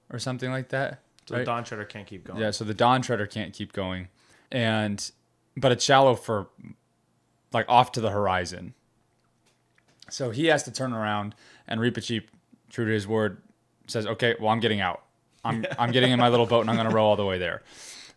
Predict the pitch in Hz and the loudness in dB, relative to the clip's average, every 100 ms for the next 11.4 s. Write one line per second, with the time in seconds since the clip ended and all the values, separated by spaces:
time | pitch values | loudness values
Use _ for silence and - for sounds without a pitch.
0 | _ _ _ _ - - 113 104 95 135 | _ _ _ _ -10 -2 0 -2 -2 0
1 | 127 117 117 110 110 - _ _ _ _ | 0 0 0 2 0 -6 _ _ _ _
2 | - 117 107 - - _ _ 139 127 120 | -4 0 0 -4 -14 _ _ 4 4 2
3 | 110 104 98 98 113 104 101 101 104 95 | -4 -4 -4 -2 -2 -2 -2 -4 -4 -6
4 | - 101 98 95 - _ 101 90 - - | -8 -6 -4 -6 -10 _ -10 -10 -12 -8
5 | 107 - 107 95 95 95 - 98 95 92 | -6 -2 -4 -2 -6 -8 -8 -6 -6 -8
6 | 98 92 - _ _ _ 101 104 - 101 | -10 -10 -14 _ _ _ -6 -6 -4 -6
7 | 98 98 92 92 92 - 90 87 - 98 | -4 -6 -6 -8 -10 -10 -12 -12 -10 -10
8 | 90 95 87 - _ _ - - - - | -8 -8 -10 -10 _ _ -20 -20 -20 -20
9 | _ _ _ _ - 117 110 107 104 - | _ _ _ _ -20 -6 -2 -2 -4 -8
10 | - 113 127 131 107 110 110 110 107 98 | -20 -2 -2 0 0 0 0 -2 -4 -4
11 | - 117 117 - | -2 0 0 -4